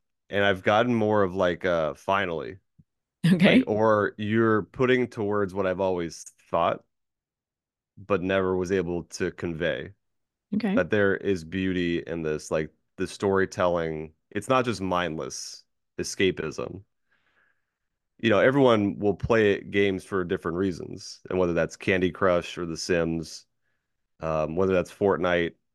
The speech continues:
Speaker 1: or, like, Zelda or these big R P G kind of games, there's a different why behind it. So it's also like, what, what are you looking for? Are you looking for adventure? Are you looking for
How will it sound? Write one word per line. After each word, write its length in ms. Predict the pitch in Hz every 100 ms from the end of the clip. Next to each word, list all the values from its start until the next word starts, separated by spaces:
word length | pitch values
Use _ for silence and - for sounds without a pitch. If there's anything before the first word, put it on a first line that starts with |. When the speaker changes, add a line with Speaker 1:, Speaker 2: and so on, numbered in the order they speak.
| _ _ _
Speaker 1:
or, 640 | 95 95 92 87 82 80 _ _ _ _ _ _ -
like, 260 | 90 82
Zelda 680 | 80 104 101 92 92 92 87 _
or 100 | 87
these 380 | 85 82 76 - -
big 160 | 95 87
R 140 | 85
P 180 | 82 85
G 300 | 76 92 87
kind 240 | - 82
of 120 | 82 80
games, 360 | 85 85 -
there's 180 | 95 95
a 40 |
different 300 | 110 120 101
why 540 | 85 87 87 78 73 76 _
behind 420 | 87 78 85 69
it. 160 | - - _ _ _
So 100 | -
it's 80 | 95
also 240 | 143 143
like, 140 | 104 90
what, 260 | 92 127
what 140 | 117 165
are 20 |
you 80 | 131
looking 220 | 135 87
for? 220 | - 60
Are 20 |
you 60 | 82
looking 200 | 95 95
for 140 | -
adventure? 560 | 85 90 95 - 95 95
Are 60 | 82
you 80 |
looking 260 | 90 87 85
for 380 | - 85 82